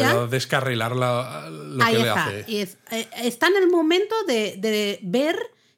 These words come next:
Speaker 2: qué sucede, porque si al final me implica a mí, ¿no? Eh, me, me puede suponer un problema a mí, tengo que saberlo, porque evidentemente tengo que manejar esta situación. Si no,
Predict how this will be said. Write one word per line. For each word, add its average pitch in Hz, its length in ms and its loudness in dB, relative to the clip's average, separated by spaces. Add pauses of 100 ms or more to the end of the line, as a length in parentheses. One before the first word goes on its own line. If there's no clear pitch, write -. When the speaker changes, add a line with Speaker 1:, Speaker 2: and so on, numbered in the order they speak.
(120)
Speaker 2:
qué 262 120 0
sucede, 294 600 -2
porque 190 540 -4
si 202 600 -2
al 190 160 0
final 214 680 0
me 185 120 0
implica 233 460 -2
a - 20 0
mí, 294 240 0 (160)
¿no? 269 260 -6 (380)
Eh, 185 180 -2
me, 190 180 0
me 180 240 -2
puede 233 200 0
suponer 262 340 0
un 254 60 0
problema 240 340 0
a - 20 2
mí, 277 160 0
tengo 220 340 0
que 233 100 -4
saberlo, 254 640 -2 (320)
porque 185 320 -2
evidentemente 214 960 -2 (220)
tengo 190 240 -2
que 226 100 0
manejar 190 440 2
esta 202 200 -6
situación. 160 680 -8 (260)
Si 214 300 0
no, 294 300 0